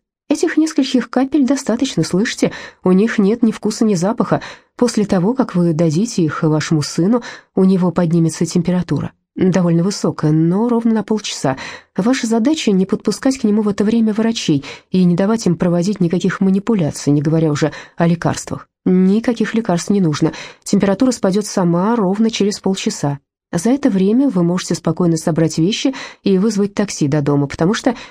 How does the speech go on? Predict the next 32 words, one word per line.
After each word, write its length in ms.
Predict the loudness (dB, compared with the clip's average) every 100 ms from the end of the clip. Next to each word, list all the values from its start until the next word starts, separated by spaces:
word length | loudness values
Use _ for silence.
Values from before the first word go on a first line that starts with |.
| _
никакие 640 | 2 4 2 0 0 2 2
больше 320 | 2 0 0
больницы 480 | 2 2 2 0 0
вам 140 | 2
не 100 | 2
понадобятся. 640 | 0 0 -2 -6 -8 -10 -12 _ _ -2
Ваш 260 | -2 0
ребёнок 380 | 2 4 2 2
полностью 380 | 2 2 0 -2
поправится. 600 | 0 2 2 0 -2 -6 -10 -20 _
И 220 | 2 2
да, 340 | 2 2 2 2
когда 300 | 0 2 2
у 20 |
него 180 | 0 0
спадёт 320 | 0 0 0
температура, 640 | -2 0 0 0 0 0 -4 -16 _
он 220 | 2 4
наверняка 480 | 2 2 0 0 0
очень 240 | 0 0 0
сильно 260 | 0 0
проголодается. 800 | 0 0 0 0 0 -2 -6 -10 -10 _ _
Так 180 | -4 -2
что 140 | -4
приготовьте 600 | 0 0 0 2 0 0 0
для 140 | 2
него 280 | 2 2 0 -6 -18 -2
побольше 460 | 2 2 2 0
вкусной 380 | 0 -2 0 0
еды. 400 | 2 2 0 0 -6 _
Он 280 | 0 2 2
заслужил». 600 | 0 -2 -2 0 0 -2